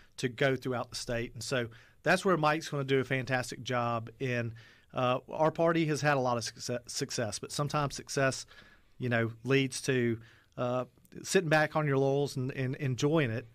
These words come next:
And we can, we don't have time to enjoy it as a party. We have to get back to work.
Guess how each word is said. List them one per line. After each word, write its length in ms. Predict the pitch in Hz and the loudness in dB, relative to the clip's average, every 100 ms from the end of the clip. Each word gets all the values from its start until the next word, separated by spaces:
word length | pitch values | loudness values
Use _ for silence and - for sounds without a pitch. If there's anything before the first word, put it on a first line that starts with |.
| - | -6
And 240 | 123 120 | -4 0
we 80 | 151 | -2
can, 200 | - 156 | -2 0
we 100 | 185 | 2
don't 120 | 180 | 4
have 160 | 160 156 | 4 4
time 240 | 147 135 | 2 2
to 100 | 127 | 0
enjoy 340 | 117 110 117 113 | -2 -2 -2 -2
it 100 | 123 | -4
as 100 | 117 | -8
a 60 | |
party. 420 | 113 120 113 107 | -6 -4 -2 -4
We 180 | 107 131 | -4 -2
have 160 | 143 143 | -2 -2
to 80 | 127 | -4
get 120 | 123 | -2
back 200 | 120 113 | -4 -4
to 80 | 110 | -6
work. 340 | 120 113 - | -4 -4 -8